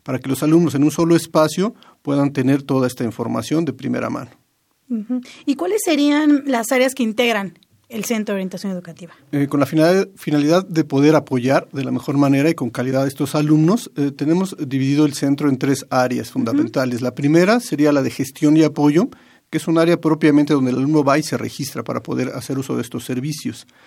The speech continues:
Speaker 1: Eh, posteriormente hay un área de información donde ya se va a apoyar al alumno para verificar cosas específicas que necesite saber sobre servicios, eh, generales de orientación o particulares,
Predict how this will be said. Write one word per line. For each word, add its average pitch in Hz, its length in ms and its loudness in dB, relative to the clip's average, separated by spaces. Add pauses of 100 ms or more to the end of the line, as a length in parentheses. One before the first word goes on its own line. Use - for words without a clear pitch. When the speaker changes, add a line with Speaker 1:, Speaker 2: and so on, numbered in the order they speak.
(460)
Speaker 1:
Eh, 143 180 0
posteriormente 165 540 2
hay 160 60 6
un 160 100 6
área 151 180 6
de 135 60 2
información 131 760 2 (140)
donde 127 280 -4
ya 135 180 0
se 135 240 -4
va 135 420 0
a 120 60 -2
apoyar 131 340 -2
al 143 80 0
alumno 156 400 4
para 127 240 0
verificar 135 600 -2
cosas 151 280 -6
específicas - 680 -6
que - 80 -8
necesite 139 400 -4
saber 147 220 -4
sobre - 240 -4
servicios, 156 680 -4 (600)
eh, 127 180 -2
generales 131 540 -2
de 143 60 2
orientación 135 560 -2
o 127 100 -8
particulares, 139 840 -2